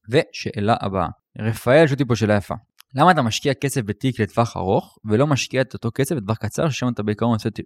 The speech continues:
שאתה, אתה עושה יותר?" אז אני אגיב על זה בצורה מסודרת. בעולם ההשקעות, אנחנו חייבים ליצור לעצמנו פיזור של השקעות.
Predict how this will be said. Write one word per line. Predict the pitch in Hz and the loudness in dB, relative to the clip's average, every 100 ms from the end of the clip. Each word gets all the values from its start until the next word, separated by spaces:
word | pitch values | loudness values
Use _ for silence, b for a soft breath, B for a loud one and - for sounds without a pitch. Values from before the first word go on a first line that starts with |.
| - | -10
שאתה, | - 113 - 110 | -6 -6 0 -2
אתה | - | -2
עושה | 110 123 | -6 -6
יותר?" | 113 107 _ - | -10 -12 _ -12
אז | |
אני | 117 | -8
אגיב | 120 170 | -2 0
על | |
זה | 151 | 0
בצורה | - | 0
מסודרת. | 123 117 110 85 _ _ | 0 0 0 -2 _ _
בעולם | 120 113 143 | 0 4 6
ההשקעות, | 190 - 120 147 - _ - | 4 4 4 4 0 _ -8
אנחנו | 113 - 113 | -8 -6 -8
חייבים | - 113 101 95 127 135 - | -6 -4 -4 -2 -2 -2 -6
ליצור | 104 98 - 123 | -8 -4 0 0
לעצמנו | 120 131 127 135 _ _ | 0 -4 -6 -8 _ _
פיזור | 123 104 123 120 | -6 -2 0 -2
של | - | -2
השקעות. | 95 - 95 87 | -4 -4 -6 -6